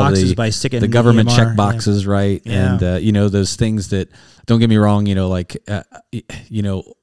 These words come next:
Speaker 2: one life or, you know, or one bad event is, is a bad thing, right? That happens
Speaker 1: Mm-hmm.
Speaker 2: to a patient. But so, so often in the E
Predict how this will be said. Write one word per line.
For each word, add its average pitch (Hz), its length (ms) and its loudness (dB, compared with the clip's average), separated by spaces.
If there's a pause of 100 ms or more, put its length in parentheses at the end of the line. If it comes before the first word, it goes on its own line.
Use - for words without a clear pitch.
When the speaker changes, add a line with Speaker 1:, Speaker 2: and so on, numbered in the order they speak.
(120)
Speaker 2:
one 113 400 -4
life 104 480 -4
or, 95 240 -8
you 98 100 -8
know, 92 120 -4
or 87 100 -4
one 101 260 -2
bad 95 200 -4
event 90 340 -6
is, - 400 -10
is 104 140 -2
a 104 40 -6
bad 107 220 -8
thing, 78 240 -6
right? 80 240 -12
That - 100 -8
happens 120 340 -8
Speaker 1:
Mm-hmm. 196 100 -6
Speaker 2:
to - 20 -4
a - 40 -10
patient. 90 380 -8
But 92 160 -8 (380)
so, 123 880 -2
so 113 300 -2
often 98 360 -6
in 92 120 -4
the 90 80 -8
E 95 160 -4